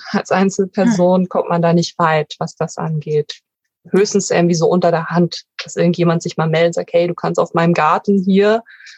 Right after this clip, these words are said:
Speaker 1: ne, hier, ich hab rechts und links keine Nachbarn, die sich dran stören würden und das ist alles sichtgeschützt.“ Kann ich mir schon vorstellen, dass solche Lösungen es in einzelnen Fällen auch gibt. Aber dann haben wir immer noch keine Gemeinschaft,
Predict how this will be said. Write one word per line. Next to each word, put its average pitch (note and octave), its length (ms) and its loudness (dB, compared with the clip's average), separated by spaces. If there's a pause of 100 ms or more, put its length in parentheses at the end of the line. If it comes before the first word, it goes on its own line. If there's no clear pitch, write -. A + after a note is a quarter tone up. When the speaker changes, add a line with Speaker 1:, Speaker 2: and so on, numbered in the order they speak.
(160)
Speaker 1:
ne, F#3 180 2
hier, F3+ 180 2
ich F3 140 -4
hab E3+ 160 -4
rechts F3 220 0
und F3+ 100 4
links F3+ 200 0
keine F3+ 240 0
Nachbarn, F3+ 440 0
die F#3+ 80 0
sich F#3 180 -2
dran F3 160 -2
stören G3 400 0
würden F#3+ 640 0
und E3 240 -4
das E3+ 80 -2
ist - 540 -6
alles F#3 260 0
sichtgeschützt.“ - 880 -2 (500)
Kann E3 120 -6
ich D#3 60 -8
mir E3 100 -2
schon F3 240 0
vorstellen, D#3+ 400 0
dass E3 140 -4
solche D#3 640 0
Lösungen D#3+ 420 0
es - 180 -6
in - 160 -4
einzelnen E3+ 480 0
Fällen E3+ 260 0
auch G3 200 -2
gibt. D3+ 200 -4
Aber D#3 160 0
dann D#3+ 160 0
haben E3+ 160 2
wir E3 80 2
immer F#3 180 2
noch F3 140 0
keine F3 260 -2
Gemeinschaft, E3+ 760 -2